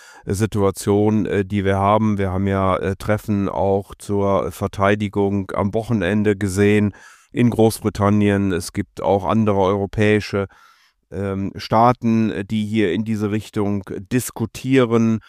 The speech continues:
die Europäische Kommission. Und insofern, ähm, nimmt eben auch diese, äh, Diskussion in Deutschland, äh, Fahrt auf. Ähm, es ist zu lesen, ich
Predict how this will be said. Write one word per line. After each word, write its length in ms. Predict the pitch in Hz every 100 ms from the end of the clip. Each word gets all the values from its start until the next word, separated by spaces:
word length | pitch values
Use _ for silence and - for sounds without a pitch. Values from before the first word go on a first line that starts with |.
| - - -
die 60 | 107
Europäische 580 | 104 101 120 113 -
Kommission. 760 | - 113 107 - 113 113 117 113
Und 180 | 101 104
insofern, 720 | 104 107 113 117 110 107 107 _ _ _ -
ähm, 360 | 107 107 107
nimmt 220 | 120 131 120
eben 240 | 120 113
auch 240 | 92 120
diese, 480 | - 117 107 107 104 - -
äh, 120 | -
Diskussion 560 | 98 120 - 104 110 110
in 200 | 123 123
Deutschland, 640 | 110 127 - 104 92 90 -
äh, 120 | 95
Fahrt 360 | - 92 98
auf. 440 | 78 104 113 123 - _ _ _ _ _ -
Ähm, 460 | 101 104 104 60 -
es 160 | 123
ist 160 | 131 -
zu 100 | 117
lesen, 380 | 113 131 127 117
ich 240 | 104 -